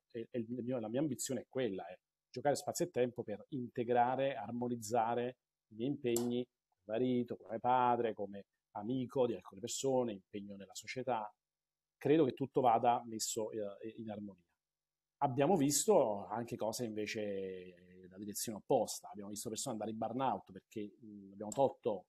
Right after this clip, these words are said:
il vincolo del tempo e il lavoro ha fagocitato tutto, non ci sono più orari, eh, videochiamate, eh, dopo cena, anche durante la cena, o sempre connessi.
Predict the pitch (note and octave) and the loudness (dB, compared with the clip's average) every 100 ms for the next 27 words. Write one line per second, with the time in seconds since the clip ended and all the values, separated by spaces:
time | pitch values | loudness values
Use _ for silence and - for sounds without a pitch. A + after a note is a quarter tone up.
0 | - A2+ A#2+ C#3 C3+ D#3 - B2+ C3 D3 | -14 -4 0 2 4 2 2 0 2 4
1 | D3 - - - _ _ - C3 - C3 | 4 2 -8 -20 _ _ -10 -10 0 2
2 | B2+ C3 C3 - _ _ _ - - A#2+ | 6 6 6 2 _ _ _ -16 -4 0
3 | A#2 A#2 G#2+ G#2+ B2 A2+ - F#2+ F#2+ G2+ | 0 0 -2 0 0 -2 -4 -14 -14 -12
4 | - A2+ A2+ G#2 A#2 A2 B2 F2+ F2+ - | -4 -2 -2 -4 -2 2 2 0 -8 -20
5 | _ G#2 G2 G2 G2 G2+ G#2 G2+ A2 A#2 | _ -14 -14 -14 -14 -10 -8 -6 -6 -4
6 | G#2 G2 F#2+ F#2+ _ _ _ _ - G2 | -6 -8 -12 -16 _ _ _ _ -14 -14
7 | F#2 F#2 F#2 F#2 F#2+ G#2 B2+ C3+ C#3+ D3 | -14 -18 -20 -16 -8 -4 0 4 6 6
8 | C#3+ C#3 C3 B2+ G#2+ G#2+ A#2 - A#2 A2+ | 4 2 2 2 0 -4 -8 -4 -4 -2
9 | G#2+ G#2 A2+ B2+ B2 C3+ C#3 C#3 A#2 G2+ | -4 -6 -2 -2 0 0 2 0 -4 -6
10 | G#2 B2+ A2+ A2 _ - - A#2 G#2 A2+ | -6 -4 -4 -6 _ -8 -2 -2 0 -4
11 | B2 C#3 C3 C3+ C3 - G#2 | -2 -2 0 0 0 -2 -4